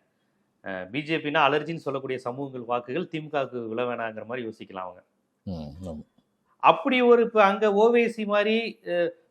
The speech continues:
Speaker 1: அ, பிரசாந்த் கிஷோர் மாதிரி இங்க, அ, டி வி கே ஒரு ஸ்பாய்லருங்கிற கான்செப்ட்ல எடுத்துக்கலாமா? அப்படி இருந்தா யாருக்கு ஸ்பாய்லரா இருக்கும்?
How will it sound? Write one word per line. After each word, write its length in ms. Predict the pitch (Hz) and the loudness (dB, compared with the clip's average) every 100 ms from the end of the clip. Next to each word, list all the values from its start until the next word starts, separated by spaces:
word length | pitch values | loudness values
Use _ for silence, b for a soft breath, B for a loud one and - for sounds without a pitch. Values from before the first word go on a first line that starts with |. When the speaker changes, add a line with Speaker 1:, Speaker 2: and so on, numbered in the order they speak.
| - | 0
Speaker 1:
அ, 120 | 147 | 2
பிரசாந்த் 400 | 151 160 208 208 | 2 2 0 0
கிஷோர் 320 | 190 - 185 | -2 -2 -2
மாதிரி 400 | 170 185 208 196 | 2 0 2 0
இங்க, 200 | 175 170 180 165 156 143 - _ _ | -2 4 6 8 6 4 0 _ _
அ, 280 | 135 147 180 | 4 4 2
டி 120 | - 196 | -4 -4
வி 120 | 196 | 0
கே 100 | 190 | 2
ஒரு 160 | 170 | 2
ஸ்பாய்லருங்கிற 680 | 151 - 165 180 175 170 165 | 2 4 6 6 2 2 -2
கான்செப்ட்ல 400 | 151 147 156 165 | 0 0 0 -2
எடுத்துக்கலாமா? 580 | 156 135 143 131 110 117 107 | -2 -2 -2 -2 0 -2 -4
அப்படி 240 | 127 143 | -6 -6
இருந்தா 180 | 160 196 | 0 2
யாருக்கு 380 | 165 165 185 165 | 6 6 4 -4
ஸ்பாய்லரா 480 | - 147 147 131 | -2 0 2 0
இருக்கும்? 260 | 117 107 _ | -2 -4 _